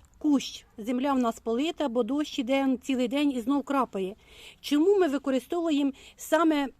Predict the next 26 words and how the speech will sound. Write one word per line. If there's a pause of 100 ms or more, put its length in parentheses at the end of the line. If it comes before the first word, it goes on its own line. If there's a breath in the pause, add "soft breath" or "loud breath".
(120)
м,
е, (220)
листя
червоного
бурячка? (360 loud breath)
Через
те,
що, (120)
е,
листя
червоного
бурячка
взагалі
рекомендується
для
харчування
людей. (380 loud breath)
Багато
дуже
людей
використовує (260 loud breath)
листя
ще
молодесеньке
в
салатах,